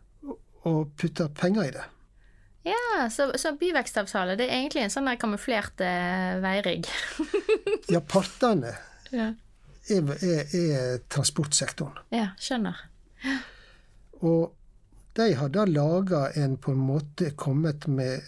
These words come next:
Speaker 1: en, eh, en pakke, da. Alt skal være pakka for tida.
Speaker 2: Mm.
Speaker 1: Og byvekstavtalen,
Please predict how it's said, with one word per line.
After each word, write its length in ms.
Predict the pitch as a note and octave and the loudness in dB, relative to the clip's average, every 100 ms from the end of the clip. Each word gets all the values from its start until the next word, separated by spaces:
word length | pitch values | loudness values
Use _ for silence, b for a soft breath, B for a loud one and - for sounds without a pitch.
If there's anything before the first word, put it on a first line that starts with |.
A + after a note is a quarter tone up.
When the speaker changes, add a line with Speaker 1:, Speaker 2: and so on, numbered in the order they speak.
| D3+ | 0
Speaker 1:
en, 320 | C3+ C3 C3 | 2 2 0
eh, 120 | B2+ B2+ B B B B B B B B B B B B B | -2 -4 B B B B B B B B B B B B B
en 140 | D#3 C#3+ | 2 2
pakke, 480 | - E3 - - D3+ | 2 0 0 0 2
da. 80 | D#3+ D3 - | 2 0 -2
Alt 160 | E3 - | 0 0
skal 180 | C#3+ | 0
være 180 | B2+ C#3+ D3 | 0 0 0
pakka 340 | D3+ D3 E3 | -4 -2 -2
for 120 | C#3+ C#3 | 0 -2
tida. 280 | C#3+ D3 - B B B - | -2 -4 -6 B B B -4
Speaker 2:
Mm. 320 | A#3+ A3 G#3+ A#3+ - - - | -2 0 0 -4 -18 -14 -8
Speaker 1:
Og 220 | B3 D3+ C#3 | -2 0 2
byvekstavtalen, 1120 | G#3+ G#3+ C#3+ - - C3+ C#3 C#3+ B2+ C#3 G3 | 2 4 2 0 -2 -2 0 0 2 0 0